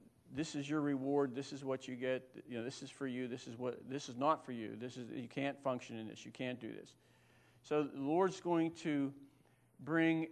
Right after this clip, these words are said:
every work, and also says in that, uh, portion of Scripture, "and every secret thing." That's what, uh, Solomon says,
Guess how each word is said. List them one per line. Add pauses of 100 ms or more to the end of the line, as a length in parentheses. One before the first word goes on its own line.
every (240)
work, (180)
and
also
says
in
that, (480)
uh,
portion
of
Scripture, (640)
"and
every
secret
thing." (2250)
That's
what,
uh,
Solomon
says,